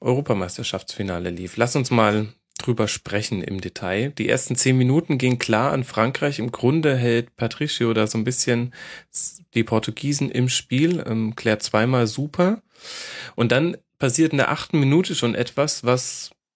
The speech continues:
so ein bisschen für das ganze Spiel dann, glaub ich, einschneiden wird, nämlich, ähm, das Einsteigen von Payet gegen Ronaldo und dessen Verletzung, was dann, er, er schleppte sich noch etwas über den Platz. Erstmal zu diesem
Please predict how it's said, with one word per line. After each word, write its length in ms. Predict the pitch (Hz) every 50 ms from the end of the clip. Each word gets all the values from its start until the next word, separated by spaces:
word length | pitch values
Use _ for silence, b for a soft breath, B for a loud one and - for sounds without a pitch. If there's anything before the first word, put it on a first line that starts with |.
| _ _ _ _ -
so 240 | - - 123 127 -
ein 140 | 123 117 113
bisschen 240 | 143 147 - 170
für 120 | 156 - 135
das 180 | 123 120 -
ganze 340 | - 120 123 160 - - 165
Spiel 440 | 139 - - - - 156 175 185 165
dann, 180 | 131 104 95 92
glaub 240 | 98 90 95 98
ich, 160 | 110 - - -
einschneiden 540 | 113 131 135 - 120 101 90 95 95 95
wird, 180 | 104 104 104 -
nämlich, 520 | 110 104 104 104 107 104 104 - - - -
ähm, 440 | 110 104 101 101 101 98 98 101 -
das 180 | - 98 92 -
Einsteigen 460 | - 113 120 - - 120 110 110 110
von 200 | - - 113 104
Payet 600 | - 110 101 101 110 107 113 127 139 151 - - -
gegen 260 | - 117 110 117 107
Ronaldo 720 | 107 98 101 101 98 98 113 139 147 165 170 175 175 B B B B B B B B B B B
und 340 | - 120 113 110 - - - - - 120 - -
dessen 420 | 107 104 - - 113 107 104 - -
Verletzung, 760 | - - 101 95 95 92 - - - 90 85 87 85 - _ _ _ - -
was 240 | - - 92 87 -
dann, 320 | - 92 92 90 90 90 - _ B B B B B B B B B
er, 200 | - 101 - -
er 180 | - 104 104 -
schleppte 380 | - - 117 113 - - 120
sich 160 | 101 107 98 -
noch 140 | 107 -
etwas 280 | - - - - 101 -
über 120 | - 101
den 120 | 95 95 95
Platz. 280 | - - 98 - - -
Erstmal 640 | 113 120 131 - - 151 139 131 135 135 - - _ _
zu 220 | - - - 135 127
diesem 460 | - 135 123 123 117 110 110 -